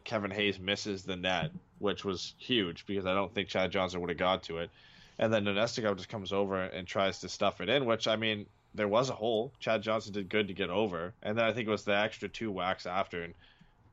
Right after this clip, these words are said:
Getzlaf just fed up at that point. I don't know if he has history with Nemestikov in the past,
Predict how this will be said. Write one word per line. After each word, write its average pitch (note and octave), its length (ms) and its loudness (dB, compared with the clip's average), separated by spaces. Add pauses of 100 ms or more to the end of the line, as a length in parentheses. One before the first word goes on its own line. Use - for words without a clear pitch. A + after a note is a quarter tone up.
(180)
Getzlaf A2 340 0
just - 220 -12
fed F#2 200 -4
up G#2 180 0
at F2+ 100 -6
that G#2 160 2
point. G2 180 0
I A2 40 4
don't A2+ 100 2
know A2+ 80 2
if G2+ 80 -2
he A2 80 2
has F#2+ 160 0
history D3+ 400 0
with D3 160 2
Nemestikov C#3+ 600 2
in A#2+ 60 -4
the F#2+ 80 -8
past, B2 480 -4